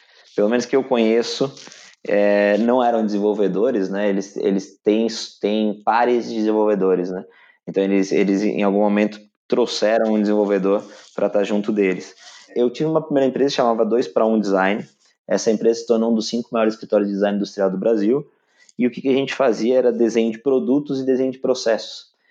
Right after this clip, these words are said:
Então, a gente ganhou, por exemplo, sete vezes o Oscar do design brasileiro,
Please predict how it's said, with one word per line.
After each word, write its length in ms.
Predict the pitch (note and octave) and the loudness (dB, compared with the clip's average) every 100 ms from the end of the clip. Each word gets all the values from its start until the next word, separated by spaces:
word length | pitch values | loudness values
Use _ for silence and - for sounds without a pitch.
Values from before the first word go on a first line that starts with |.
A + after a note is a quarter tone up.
| _ - | _ -10
Então, 280 | F#2+ G#2+ G#2 | -4 -2 0
a 40 | |
gente 220 | G#2+ G#2+ | 0 0
ganhou, 320 | A2 G#2 A#2 | 0 2 2
por 100 | A2+ | 2
exemplo, 240 | F#2+ G#2 F#2 | 2 0 0
sete 300 | A2 A2+ G#2+ | 0 0 0
vezes 240 | G#2+ G#2 | 0 0
o 60 | G2+ | 0
Oscar 280 | G#2 - G2 | 0 0 0
do 120 | F#2+ | 0
design 240 | G2 G2 | 0 0
brasileiro, 680 | F#2+ G2+ A#2 G2+ A2+ A2 F#2+ | 0 0 0 2 2 2 -2